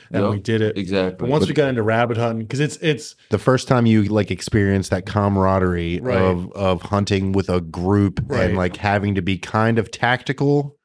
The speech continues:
Speaker 3: about it.
Speaker 1: Right.
Speaker 3: But
Speaker 1: And it's not
Speaker 3: we never did it, like, professionally. We did
Speaker 1: Yeah,
Speaker 3: one
Speaker 1: we did
Speaker 3: time.
Speaker 1: one time. I didn't like it. And it wasn't that, uh, the people that we went with I didn't like. We went one time where a guy had a team of dogs and they ran the dogs. And when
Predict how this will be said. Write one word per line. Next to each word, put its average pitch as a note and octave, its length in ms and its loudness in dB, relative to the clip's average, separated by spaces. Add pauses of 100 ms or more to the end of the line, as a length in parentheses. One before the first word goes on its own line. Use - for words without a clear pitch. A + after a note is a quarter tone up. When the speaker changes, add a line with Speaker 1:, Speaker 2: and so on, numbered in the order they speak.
(160)
Speaker 3:
about C#3+ 380 2
it. D3+ 160 -2
Speaker 1:
Right. G#2+ 280 -8 (320)
Speaker 3:
But G2+ 300 0 (500)
Speaker 1:
And D3+ 120 -4
it's E3+ 140 -6
not A3 360 -2 (840)
Speaker 3:
we B2 180 2
never F#3 180 4
did A#2+ 220 2
it, A2 80 -2
like, A2 140 -2
professionally. G#2 580 -4
We B2 80 0
did D#3 100 2
Speaker 1:
Yeah, A2+ 160 -4
Speaker 3:
one C#3+ 220 2
Speaker 1:
we C#3 60 -4
did C#3 60 -4
Speaker 3:
time. A2 360 2
Speaker 1:
one D#3+ 160 -2
time. B2+ 280 -4
I A#2+ 100 -2
didn't B2+ 220 -2
like G#2 240 -4
it. F2 160 -10
And A#2+ 140 -4
it C3 80 -2
wasn't D3 300 2
that, C3 200 0
uh, A2 120 -6
the A2 100 -4
people C3 220 0
that B2+ 40 2
we B2 60 2
went A#2+ 160 0
with A#2 100 0
I A2+ 40 -2
didn't A2 200 -2
like. G#2 220 -2
We B2+ 140 0
went B2+ 240 0 (440)
one C3 180 -2
time C3 280 2
where A#2+ 100 2
a A2+ 40 2
guy A2+ 180 4
had A2 180 2
a F#2 40 -6
team B2+ 260 -2
of B2 80 -2
dogs G2+ 580 0 (340)
and A#2 160 -2
they A2+ 80 2
ran A#2 260 2
the A#2+ 80 -2
dogs. G#2 640 0
And G#2+ 320 -4
when G#2 320 -6